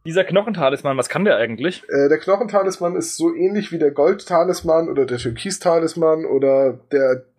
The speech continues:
Speaker 2: alle anderen Talismänner. Äh, wo hab ich da jetzt meine Übersicht? Du kannst den benutzen, um einen Würfelwurf nochmal zu wiederholen. Und zwar funktioniert der Knochentalisman in der Marsch, im Moor und im Sumpf.
Speaker 1: Okay,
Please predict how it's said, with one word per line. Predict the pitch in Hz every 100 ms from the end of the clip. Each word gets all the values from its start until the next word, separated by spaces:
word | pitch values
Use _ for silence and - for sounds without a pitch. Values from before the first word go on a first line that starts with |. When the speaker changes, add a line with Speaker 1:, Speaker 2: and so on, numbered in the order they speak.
| _
Speaker 2:
alle | 170 165
anderen | 185 170
Talismänner. | 151 143 135 131 123 143 - _ _ _ _
Äh, | 120 120
wo | 135
hab |
ich | 143
da | 143
jetzt | 127 139
meine | 131 127 -
Übersicht? | 156 131 127 - 143
Du |
kannst | - 175 190 -
den | 170 160
benutzen, | 156 185 -
um | 165 147
einen | 135 147 147 143 - 139
Würfelwurf | 180 208 156 123 131 139
nochmal | 127 135 123
zu | 147 135
wiederholen. | 131 131 143 185 - - - - -
Und | - 143
zwar | 160 160
funktioniert | 175 175 - 170 170
der | 156
Knochentalisman | - 202 226 208 196 175 - 160
in | -
der | 139 117
Marsch, | 139 185 214 -
im | 143 139
Moor | 151 170 -
und | 151
im | 151 143
Sumpf. | 123 123 98 - - _ _ _ _ -
Speaker 1:
Okay, | 165 151 - 117